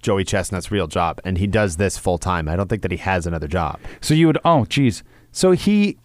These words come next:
Speaker 2: his net worth was two million dollars as of last year. Apparently, that's d-, fan
Speaker 1: What?
Speaker 2: buzz.
Speaker 1: Oh, oh,
Speaker 2: It,
Speaker 1: okay.
Speaker 2: it robes between, between two and two and a half million. Man, is it, so it's gotta be endorsement money,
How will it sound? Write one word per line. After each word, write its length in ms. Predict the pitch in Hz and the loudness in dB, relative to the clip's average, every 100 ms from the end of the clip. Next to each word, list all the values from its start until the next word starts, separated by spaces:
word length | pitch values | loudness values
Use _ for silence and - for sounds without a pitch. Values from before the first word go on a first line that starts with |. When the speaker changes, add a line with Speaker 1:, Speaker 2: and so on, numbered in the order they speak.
| - | -2
Speaker 2:
his 180 | 151 139 | 2 4
net 200 | 160 143 | 2 2
worth 260 | 151 139 | 2 2
was 160 | 120 - | 0 0
two 160 | - 147 | 0 2
million 240 | 139 123 | 4 4
dollars 340 | 120 117 104 98 | 4 4 2 2
as 140 | 92 | 0
of 80 | 90 | 0
last 340 | 90 82 - | 0 -2 -2
year. 100 | 87 - | -4 -2
Apparently, 580 | 110 - 107 92 78 90 | -2 -2 -2 -2 -2 -2
that's 240 | 98 - | -2 -4
d-, 140 | - - | -10 -10
fan 340 | - 92 87 | -6 -2 0
Speaker 1:
What? 180 | 87 82 | 0 0
Speaker 2:
buzz. 280 | 78 80 - | -2 -4 -4
Speaker 1:
Oh, 320 | 123 107 87 | -2 -2 -2
oh, 160 | 92 87 | -2 0
Speaker 2:
It, 120 | 139 | 2
Speaker 1:
okay. 180 | 98 170 | 2 2
Speaker 2:
it 120 | 185 | 2
robes 320 | 151 170 160 123 | 2 2 2 -2
between, 300 | - 135 120 | 0 2 2
between 340 | 110 110 104 | 2 0 0
two 220 | - 113 | 0 0
and 100 | 107 | 0
two 140 | - 107 | -2 -2
and 60 | |
a 40 | 98 | 0
half 140 | 90 | -2
million. 340 | 90 95 90 - _ _ - _ - _ _ | -2 -2 -4 -10 _ _ -20 _ -20 _ _
Man, 260 | 135 110 78 - _ _ _ | -2 -2 -4 -16 _ _ _
is 160 | - - | -6 -4
it, 100 | - - - _ _ - | -6 -12 -20 _ _ -10
so 160 | - 175 | -2 0
it's 100 | 156 | 2
gotta 180 | 180 135 | 0 2
be 60 | 117 | 2
endorsement 500 | 95 123 135 135 85 | 2 2 0 -2 0
money, 400 | 90 80 - | -2 -2 -8